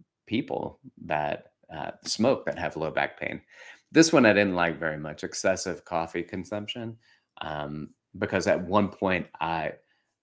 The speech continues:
I was complaining, I don't often have low back pain, and, uh, I was drinking a coffee and I complained to my business partner, Mark Miller at, uh, I T S. I,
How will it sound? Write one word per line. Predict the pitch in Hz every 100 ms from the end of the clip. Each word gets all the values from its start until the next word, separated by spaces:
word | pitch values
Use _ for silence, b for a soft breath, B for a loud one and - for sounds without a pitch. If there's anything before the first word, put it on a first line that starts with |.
| -
I | 110
was | 101
complaining, | - 101 151 107 101
I |
don't | 170 196
often | 98 98 90
have | 85 82
low | 85 82
back | 76 80 -
pain, | 78 73 73 90 - -
and, | 87 80 78 78 82 -
uh, | - 85 -
I |
was | 90 87
drinking | 117 113
a | 90
coffee | - 87 85 90
and | 85
I | 78
complained | - 85 - 90 85
to |
my | 85 80
business | 80 80 -
partner, | - 82 82
Mark | 82 82 80
Miller | 110 123 101 98 B B B -
at, | 80 78 78 76 - -
uh, | 76 73 76 -
I | 92
T | - 87
S. | 80 78
I, | 82 82